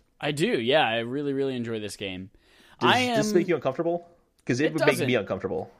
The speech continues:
Speaker 1: I'm all for updating a game so that it is accessible to modern audiences, because this game, while really great, I mean, there are parts of it that you look at it and it's just, like,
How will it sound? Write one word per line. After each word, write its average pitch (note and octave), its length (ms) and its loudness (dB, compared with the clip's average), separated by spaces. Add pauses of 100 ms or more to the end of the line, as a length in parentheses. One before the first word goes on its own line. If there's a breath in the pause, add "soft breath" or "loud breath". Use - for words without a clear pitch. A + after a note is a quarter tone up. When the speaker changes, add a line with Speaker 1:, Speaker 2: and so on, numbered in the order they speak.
Speaker 1:
I'm E4+ 220 4
all F#3 300 4
for F3+ 320 0
updating B2+ 580 -2
a A#2 40 -6
game A2+ 300 -4
so A2+ 120 -10
that A2 160 -4
it G#2+ 100 -6
is G#2 280 -8
accessible - 520 -10
to - 120 -12
modern G#2 360 -6
audiences, G2+ 460 -8
because A2+ 520 -6
this F3+ 200 -8
game, C#3 280 0
while A#2 200 -4
really B2+ 240 -4
great, A#2 400 -6 (100)
I A#2+ 80 -8
mean, A#2+ 140 -6
there A#2+ 100 -4
are A2 60 -6
parts A2+ 260 -8
of G#2 60 -12
it E2 80 -14
that F2+ 60 -14
you E2+ 120 -12
look G2 180 -10
at F#2+ 120 -8
it D2 80 -10
and F#2+ 100 -12
it's F2+ 160 -14
just, - 200 -14
like, E2+ 220 -14